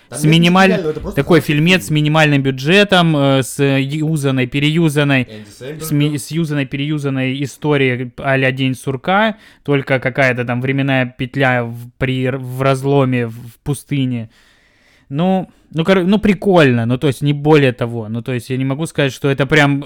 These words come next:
Speaker 2: э,
Speaker 1: да.
Speaker 2: там шутка на шутке, там такого нету.
Speaker 1: Нет,
Speaker 2: С-
Speaker 1: это, это не то чтобы, ну, прям, знаешь,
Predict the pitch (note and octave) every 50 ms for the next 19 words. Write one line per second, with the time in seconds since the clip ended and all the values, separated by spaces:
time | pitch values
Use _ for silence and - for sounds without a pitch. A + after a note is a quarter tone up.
0 | D3 D3 D3+ C3 C#3 C#3+ D3+ C#3+ C#3+ C#3+ C#3+ D3 - - - E3+ D#3+ - - D3
1 | C#3+ D3 D3 - - - A3 G#3+ - - - B2+ - D3 D#3+ D#3+ D#3+ D3 - D3+
2 | C#3+ C3+ B2+ B2 B2 A#2+ A2+ G#2+ G#2+ - G#2+ G#2+ - - - B2 - _ _ _
3 | _ _ _ _ _ A2+ A2+ A#2 A2+ F#2+ - - - - G#2 G#2 G#2 B2+ B2+ -
4 | - D3 - A2+ A#2 A2+ - E3+ F3+ - - G#2+ A2+ A2 A#2+ A#2 B2 C3+ C#3+ C3
5 | C#3+ F#3 A3